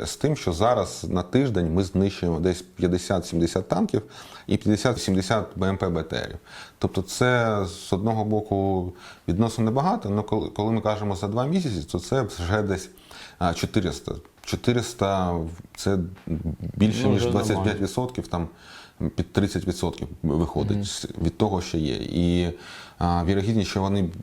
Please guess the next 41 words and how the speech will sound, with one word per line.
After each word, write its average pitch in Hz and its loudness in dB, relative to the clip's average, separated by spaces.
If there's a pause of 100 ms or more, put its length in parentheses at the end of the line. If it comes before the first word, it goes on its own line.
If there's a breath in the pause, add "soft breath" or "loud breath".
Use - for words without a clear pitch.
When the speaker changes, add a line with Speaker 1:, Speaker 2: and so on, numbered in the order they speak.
(160)
Speaker 1:
швидко 92 2
відновляться, 98 0
ну, 127 2
є, 101 2
але 101 2
це - -4
не 95 2
так 92 -2 (220)
просто. - -10 (1040 loud breath)
Speaker 2:
Ну 147 -2
да, 95 -2
будемо. 98 6
Speaker 1:
І, 98 4
а, - 2
і 98 4
навчити, 95 2 (440 loud breath)
а, 87 2
людину, 90 4
яка 85 0
буде 85 2
на 82 2
танку 87 0
щ-, - -10
щ-, - -6
щось - 2
гарно 87 2
робити, 104 2
не 87 -2
так - -4
просто. - -8
І 113 6
Speaker 2:
Ну, 110 6
не 120 6
просто 131 6
сяде 98 4
і 95 4
помре 101 2
в 95 -2
першому 95 -2
бою, 104 2
да, 92 0